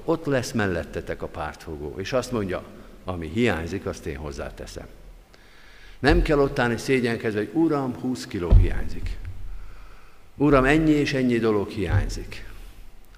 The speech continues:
Mert bár hiányozhat, de a végén mégis egy nagy pipa kerül a nyelv, me-, nevünk mellé, és azt mondja, rendben van,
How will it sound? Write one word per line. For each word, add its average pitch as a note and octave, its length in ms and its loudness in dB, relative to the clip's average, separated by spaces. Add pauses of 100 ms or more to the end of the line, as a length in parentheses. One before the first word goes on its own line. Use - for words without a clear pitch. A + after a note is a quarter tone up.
(220)
Mert E2+ 340 -4
bár F2+ 420 -2 (140)
hiányozhat, G2 1000 -2 (500)
de E2 120 -2
a C#2 80 -2
végén B2 440 2
mégis G#2 560 0 (420)
egy E2 140 -8
nagy C3 300 -2
pipa - 300 -6
kerül E2+ 280 6
a D#2 60 2
nyelv, D2+ 260 -4 (140)
me-, F#2 240 -2
nevünk E2+ 440 -6
mellé, D2 300 -8
és D#2 140 -12
azt F#2+ 140 -4
mondja, F2+ 220 0 (300)
rendben F2 560 -2
van, C#2+ 240 2